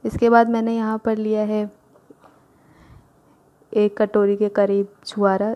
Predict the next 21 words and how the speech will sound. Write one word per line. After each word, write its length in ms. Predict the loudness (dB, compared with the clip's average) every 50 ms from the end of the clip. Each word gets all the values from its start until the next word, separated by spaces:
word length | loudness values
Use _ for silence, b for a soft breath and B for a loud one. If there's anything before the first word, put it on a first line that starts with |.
| -8 -10
जिसे 320 | -14 -12 -12 -8 -6 -4
मैंने 180 | -4 -2 -2 -2
बारीक 380 | 0 0 0 0 0 -2 -2
काट 260 | -2 -2 -2 -2 -2 -2
लिया 180 | -2 0 0
है। 220 | -2 -4 -4 -6 -8 -10 B B B B B B B B B B B B
इसके 220 | -6 -4 -2 0 2
बाद 180 | 2 2 2
मैंने 240 | 2 0 -2 -2 -4
लिया 240 | -4 -4 -2 -2 -2
है 140 | -2 -2 -2
यहाँ 220 | -2 -4 -4 -6 -8 _ -4
पर 240 | -4 -2 -2 -2 -4 -8 b b b b b b _ _ _ _ 0 4
काजू, 480 | 4 4 4 2 -2 -4 -4 -4 -6 -8 _ _ _ _ _ _ _ _ -12
जो 200 | -6 -4 -4 -2
कि 340 | -2 0 0 0 0 -2 -6 -10 -14 -20 -20 _ _ _ _ _ _ _ _ _ _ _ _ _ -4
कटे 260 | -4 -2 0 2 2
हुए 220 | 2 2 0 0
हैं 180 | -2 -2 -2 0
ये 200 | 0 0 0 0
भी। 260 | 0 -2 -4 -4 -4